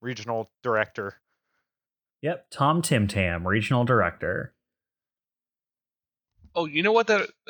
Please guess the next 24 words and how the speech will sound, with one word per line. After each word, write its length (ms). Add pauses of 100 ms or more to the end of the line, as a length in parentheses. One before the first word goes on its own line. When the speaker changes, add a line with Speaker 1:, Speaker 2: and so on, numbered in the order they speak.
Speaker 3:
I, 120
I 140
actually 260
meant 80
to 80
ask 200
this 100
between 320
recordings, 640
but 100 (100)
I'm 140
asking 320
you 60
now. 400 (260)
That, 260 (200)
that 200
guy 460
we 120
found 420
in 240
the, 220
um, 100
bunker. 440 (300)
Um, 640